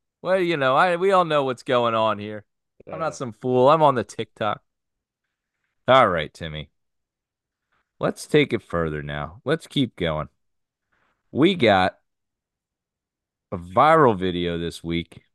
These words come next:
Speaker 1: Everyone's seen it. Everyone in Philadelphia knows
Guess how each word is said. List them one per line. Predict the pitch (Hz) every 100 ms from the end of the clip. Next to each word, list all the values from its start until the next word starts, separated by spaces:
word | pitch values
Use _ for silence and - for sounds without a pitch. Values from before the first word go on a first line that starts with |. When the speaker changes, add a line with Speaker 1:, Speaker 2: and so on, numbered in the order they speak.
| -
Speaker 1:
Everyone's | 151 160 107 92 85
seen | - 90 85
it. | 82 - _ _ _
Everyone | 147 165 120 104
in | 92
Philadelphia | - 101 92 95 92 98 90
knows | 87 90 87 87 -